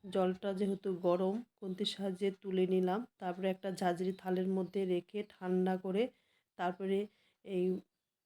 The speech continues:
বাঁধাকপিগুলোকে পিস পিস করে কেটে নিচ্ছি। মিক্সির মধ্যে যেহেতু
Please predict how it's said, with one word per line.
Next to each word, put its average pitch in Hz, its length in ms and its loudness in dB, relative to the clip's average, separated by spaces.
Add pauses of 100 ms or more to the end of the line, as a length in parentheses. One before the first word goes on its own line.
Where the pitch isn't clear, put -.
(140)
বাঁধাকপিগুলোকে 196 1080 0
পিস 202 340 -4
পিস 220 240 -6
করে 202 260 0 (140)
কেটে 214 300 -2
নিচ্ছি। 190 420 -2 (560)
মিক্সির 202 440 0
মধ্যে 202 380 4
যেহেতু 185 360 0